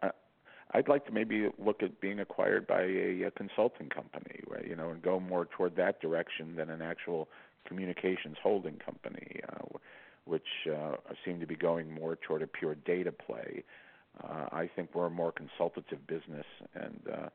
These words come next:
so I'd like to explore that a little bit over the next few years, and, um, and we'll see where it goes. And I, I, I don't think I have a, a seventh, a seventh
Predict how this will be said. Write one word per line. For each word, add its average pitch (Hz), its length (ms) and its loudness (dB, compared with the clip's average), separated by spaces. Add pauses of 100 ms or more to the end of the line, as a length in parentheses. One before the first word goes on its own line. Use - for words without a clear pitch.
(580)
so 87 160 0
I'd 90 100 2
like 98 200 6
to 87 100 0
explore 87 460 0
that 85 260 4
a - 20 -2
little - 280 -4
bit - 220 -2 (160)
over 76 180 -4
the 73 100 -4
next 80 260 -8
few 80 120 -6
years, 80 440 -4
and, 85 180 -10 (120)
um, 90 120 -10 (760)
and 101 120 -4
we'll 104 200 -4
see 110 80 4
where 107 160 8
it 107 100 2
goes. 107 380 8
And 90 160 -2
I, 95 240 2
I, 92 160 2 (180)
I - 60 0
don't 123 240 2
think 107 160 4
I 98 80 8
have 104 140 6
a, 95 300 2
a - 60 -4 (140)
seventh, 104 260 4 (320)
a 82 80 4 (140)
seventh 117 260 4